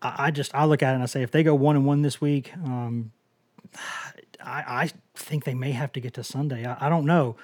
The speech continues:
uh, 'cause it depends on what other people do. But, you know, right now, uh, Tennessee, if you look at anybody, they do the whole first four out, next four out. I don't see Tennessee on any of that right now.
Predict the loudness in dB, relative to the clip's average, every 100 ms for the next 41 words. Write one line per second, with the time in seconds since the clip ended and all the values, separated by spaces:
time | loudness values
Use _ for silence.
0 | -20 _ -12 -8 -4 -4 -2 0 2 2
1 | 2 0 -4 -6 -2 0 2 0 -2 -4
2 | -6 _ _ _ _ -6 -4 -2 0 0
3 | 0 0 2 0 -2 -8 -18 -20 -20 -20
4 | _ _ _ -20 -6 0 0 0 -2 0
5 | 2 2 2 0 2 2 2 0 0 -2
6 | -2 -2 -4 -4 -4 -4 -4 -2 0 0
7 | 0 0 -2 -6 -6 -6 -4 -4 -6 -16
8 | -4 0 2 0 0 0 0 0 0 0
9 | 2 2 0 -6 -8 -10 -10 -16 -20